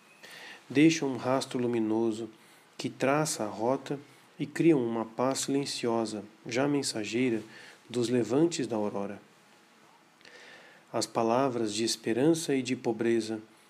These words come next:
pronunciadas por São João da Cruz, estão sem dúvida entre essas.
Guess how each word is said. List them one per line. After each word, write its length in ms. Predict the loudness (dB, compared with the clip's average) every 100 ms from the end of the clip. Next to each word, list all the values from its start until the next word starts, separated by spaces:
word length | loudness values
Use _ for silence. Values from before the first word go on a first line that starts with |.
| -12 -2
pronunciadas 720 | 2 2 0 0 0 0 -4
por 200 | -4 -6
São 240 | -2 0
João 180 | 0 0
da 120 | -2
Cruz, 420 | -4 -2 -2 0 -2
estão 380 | -4 -2 -2
sem 240 | 0 0 2
dúvida 360 | 4 4 2
entre 280 | -4 -4 -6
essas. 580 | -6 -8 -12 -10 -12